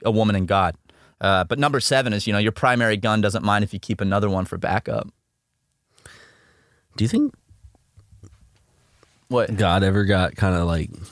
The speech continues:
Speaker 2: jealous 'Cause everyone's God's children, but all these fathers claiming responsibility.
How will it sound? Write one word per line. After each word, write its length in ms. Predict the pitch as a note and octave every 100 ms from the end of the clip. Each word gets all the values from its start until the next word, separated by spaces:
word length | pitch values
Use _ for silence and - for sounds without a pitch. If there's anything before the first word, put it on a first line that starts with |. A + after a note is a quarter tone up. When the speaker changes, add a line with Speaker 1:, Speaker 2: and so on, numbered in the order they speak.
| - - F#2
Speaker 2:
jealous 760 | E2+ G2 E2 F#2 A#2+ - - - - - - - - - _ _ _ _ _ _ _ _ _ _ -
'Cause 160 | B2+
everyone's 400 | B2+ D3 D3+ A2+
God's 380 | F#2 A2+ G#2 F2+
children, 440 | - G2+ A2+ G2+ F2+
but 100 | F#2+
all 120 | G2+
these 180 | G#2+ F#2
fathers 500 | G#2 F#2+ G2+ F#2+ -
claiming 340 | G#2+ G2+ G2
responsibility. 960 | F#2 - F#2 F#2 F#2 F2+ F#2+ F#2+ F2